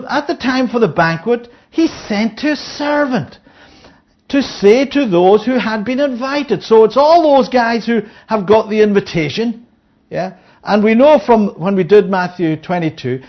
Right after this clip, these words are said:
that the invitation first went out to Israel, didn't it? The redeemed of Israel first got the invitation. But this guy said, so the servant to say to those who had been invited, "Come, for everything is now ready." So similar to the, the wedding banquet,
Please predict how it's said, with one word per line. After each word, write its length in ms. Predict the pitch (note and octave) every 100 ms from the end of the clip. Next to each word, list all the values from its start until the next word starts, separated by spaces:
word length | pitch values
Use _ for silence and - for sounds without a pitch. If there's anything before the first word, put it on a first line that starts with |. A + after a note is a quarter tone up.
| - -
that 140 | C4
the 140 | D4 C4+
invitation 560 | C#4 C#4+ G#3+ G3+ A#3
first 360 | - F#3 F#3+ G#3
went 160 | B3 F#3+
out 180 | A3
to 160 | C4 C4+
Israel, 340 | A3+ A3+ D3+
didn't 240 | B2+ B3 F3+
it? 120 | D3
The 80 | E3+
redeemed 440 | F#3+ G#3 C#4 D4+
of 120 | B3+
Israel 420 | F#3 E3 F#3 A3+ - - _
first 240 | A3 G#3+ -
got 120 | F3
the 80 | D#3+
invitation. 580 | D3+ C#3 A#2+ A2+ D3 - - - -
But 140 | C4+
this 280 | C#4 D4 -
guy 240 | F#3 E3 E3+
said, 320 | - F3+ F3+ - _
so 160 | _ A#3
the 100 | A#3
servant 480 | - F3+ F3+ A3+ A#3
to 80 | F3+
say 240 | - B3
to 120 | B3
those 240 | G3+ F#3 F#3
who 60 |
had 80 | D#3+
been 100 | D#3
invited, 480 | C3 B2+ B2+ G3+ - _ _ _ _ -
"Come, 580 | D#4+ D#4+ F4 A#3+ - - -
for 160 | D#4 C4+
everything 560 | A#3+ B3 C4+ D#4 E4
is 180 | F4 B3
now 260 | B3 D4 D#4+
ready." 500 | E4 E4 B3 - _ _ _
So 320 | - - C#4+ -
similar 340 | B3+ A#3+ G#3+
to 120 | G3+
the, 120 | F3+ E3
the 180 | F3+
wedding 280 | D#3+ F3 D#3+
banquet, 320 | B2+ A#2+ F3